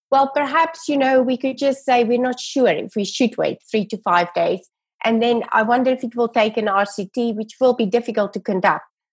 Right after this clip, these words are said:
but to get us to actively change the guidance to say we can do one new food every day. I'm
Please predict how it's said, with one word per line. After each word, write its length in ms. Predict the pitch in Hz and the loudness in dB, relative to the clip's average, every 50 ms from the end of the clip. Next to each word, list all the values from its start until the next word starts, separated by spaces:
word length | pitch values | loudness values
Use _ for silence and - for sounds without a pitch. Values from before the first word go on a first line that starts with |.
| _ _ | _ _
but 120 | 202 202 - | -4 -2 -2
to 80 | 233 | -4
get 280 | 196 - 220 214 214 - | -2 0 -2 -2 0 -2
us 160 | 214 208 208 - | -4 -4 -4 -4
to 80 | - 208 - - | -4 -2 0 0
actively 500 | 220 220 226 - - 202 - 220 208 196 | 0 0 0 -4 -8 -6 -4 -4 -4 -4
change 320 | - - 202 190 196 190 - | -2 -2 -2 -2 -2 -2 -8
the 80 | - 185 | -10 -4
guidance 500 | 190 190 185 185 180 180 190 190 185 - | -2 0 2 2 0 -2 -4 -8 -8 -10
to 140 | _ 185 185 | _ -14 -4
say 200 | - 202 185 190 | 0 0 0 0
we 120 | 180 190 | 0 -2
can 180 | 190 214 202 185 | -4 -4 -4 -4
do 160 | 208 196 190 | -2 -4 -2
one 240 | 180 190 190 190 202 | 0 0 0 0 2
new 160 | 185 185 175 | 0 -2 -2
food 320 | 170 _ - 185 170 170 - - | -4 _ -2 -2 -2 -2 -2 -2
every 280 | - 180 175 185 180 | -2 0 0 0 -2
day. 320 | 175 - 147 - - - - _ _ _ _ _ _ _ _ - - | 0 -2 -2 -2 -2 -8 -12 _ _ _ _ _ _ _ _ -6 -2
I'm 140 | 240 247 226 | -2 -2 -2